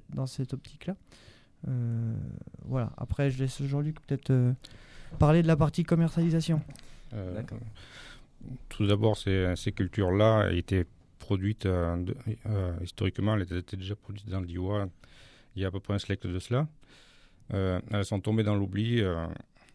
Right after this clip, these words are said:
Speaker 2: avec l'agriculture conventionnelle parce que c'était des cultures plutôt rustiques avec un faible rendement, puis, euh,
Speaker 3: Mm.
Speaker 2: avec, euh,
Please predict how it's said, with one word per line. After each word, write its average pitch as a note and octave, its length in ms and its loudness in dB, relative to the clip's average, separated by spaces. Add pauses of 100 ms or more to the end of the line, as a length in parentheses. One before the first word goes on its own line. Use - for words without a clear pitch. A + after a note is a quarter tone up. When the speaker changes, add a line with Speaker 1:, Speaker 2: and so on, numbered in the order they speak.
(100)
Speaker 2:
avec G2 180 -4
l'agriculture G2 760 -2
conventionnelle G2 520 -2
parce - 240 -12
que - 120 -8
c'était F2+ 340 -8
des F2 120 -4
cultures F2+ 380 -8
plutôt F2 280 -8
rustiques G#2 440 -6
avec E2+ 240 -6
un E2 100 -4
faible F2+ 260 -10
rendement, F2+ 500 -6
puis, E2 220 -10
euh, D#2+ 180 -8
Speaker 3:
Mm. A2+ 140 -8 (760)
Speaker 2:
avec, F#2 280 -6
euh, F2+ 220 0